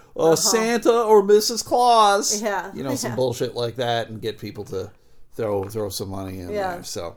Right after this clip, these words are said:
Speaker 2: Or U of M or M S U probably would do better.
Speaker 1: Yeah, yeah, yeah, something like that. So.
Speaker 2: Yes.
Speaker 1: I was surprised that you were the only one that would pay. 'Cause, again, there are hundreds of cars
Speaker 2: Right.
Speaker 1: in line for this.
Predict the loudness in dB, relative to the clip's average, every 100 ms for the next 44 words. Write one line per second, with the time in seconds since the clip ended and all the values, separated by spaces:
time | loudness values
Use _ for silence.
0 | -12 -10 -6 -4 -4 -4 -6 -6 -8 -8
1 | -10 -12 -12 -10 -10 -8 -6 -8 -10 -8
2 | -8 -6 0 2 2 -2 -8 -10 -12 -12
3 | -14 -16 -20 -20 -20 -14 -14 -14 -18 -20
4 | -20 -20 -8 4 6 8 8 6 -2 -10
5 | -6 -6 0 2 2 2 -2 -2 0 6
6 | 6 6 2 -2 -4 -8 -8 -8 -8 -8
7 | -10 -10 -10 -4 -2 -2 -4 2 2 0
8 | -10 -16 8 8 8 2 -4 -6 2 2
9 | 2 -4 -4 -6 -6 -4 0 2 2 0
10 | 0 -2 -2 -8 -12